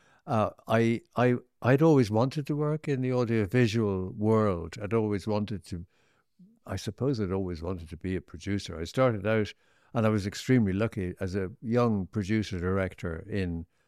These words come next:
R T E, which then, uh, was the only game in town. There was no other place to be in this country. If you wanted to work in television, it was the only station. And I had been at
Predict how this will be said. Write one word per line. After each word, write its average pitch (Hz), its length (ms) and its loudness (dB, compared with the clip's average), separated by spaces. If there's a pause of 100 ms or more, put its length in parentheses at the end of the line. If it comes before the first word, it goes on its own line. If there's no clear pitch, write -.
(100)
R 98 180 2
T - 140 -6
E, 98 300 0
which 104 340 -6
then, 107 460 2 (180)
uh, 95 60 -4 (280)
was 101 320 0
the 104 160 2
only 101 220 2
game 90 240 0
in 82 100 -4
town. 95 400 -2
There 90 140 -2
was 101 300 0
no 92 200 2
other 85 200 -2
place 90 300 -2
to 92 100 -8
be 98 240 0
in 80 100 -4
this 82 160 -8
country. 107 400 -4 (400)
If - 200 2
you 110 120 4
wanted 98 320 0
to 92 80 -2
work 87 500 -2
in 87 220 -4
television, 92 680 -2 (120)
it 98 80 -6
was 87 160 -4
the 92 120 -2
only 82 200 -4
station. 131 480 -4 (800)
And 92 360 -4 (220)
I 98 60 -2
had 90 340 -4
been 85 320 -2
at - 140 -12